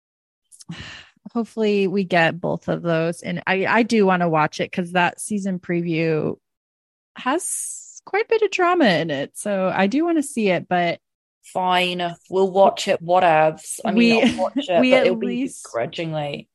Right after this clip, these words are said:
Speaker 1: we at least have the ultimate girls trip. We have Crappy
Speaker 2: Oh,
Speaker 1: Lake.
Speaker 2: I know.
Speaker 1: You know, it,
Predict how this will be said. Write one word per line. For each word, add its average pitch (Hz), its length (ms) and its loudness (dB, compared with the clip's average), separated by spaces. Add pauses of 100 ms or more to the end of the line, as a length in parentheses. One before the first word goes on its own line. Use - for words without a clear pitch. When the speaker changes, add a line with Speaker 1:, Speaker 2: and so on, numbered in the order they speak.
(140)
Speaker 1:
we 226 240 0
at 202 100 -2
least 220 300 -2
have 240 180 0
the 208 120 0
ultimate 196 400 -4
girls 185 360 0
trip. 180 380 0
We 180 160 -2
have 165 480 -2
Crappy 170 300 -2
Speaker 2:
Oh, 202 100 4
Speaker 1:
Lake. 170 640 0 (200)
Speaker 2:
I 156 120 -6
know. 143 180 0
Speaker 1:
You 143 60 4
know, 160 300 2
it, 180 220 -4